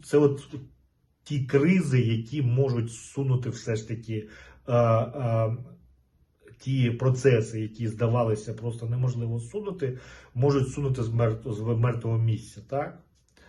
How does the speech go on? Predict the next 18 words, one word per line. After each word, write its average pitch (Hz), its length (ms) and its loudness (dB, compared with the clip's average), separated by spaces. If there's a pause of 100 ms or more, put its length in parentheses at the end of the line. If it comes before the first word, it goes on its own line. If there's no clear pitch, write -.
(500)
Е, 131 60 -2 (340)
наскільки 135 600 0
вдало, 113 760 2
наскільки, 117 520 -4
наприклад, 113 680 -2
і, 113 220 -2
о, 139 120 -6
о, 151 920 -6 (260)
от 139 160 -2
сьогодні 123 360 2
Ізраїль 113 380 2
там 110 280 -6
вдарить 110 460 -4
ракетою 110 460 -8
по 117 160 -10
Ірану, 135 340 -4
чи 104 160 -12
Іран 120 380 -10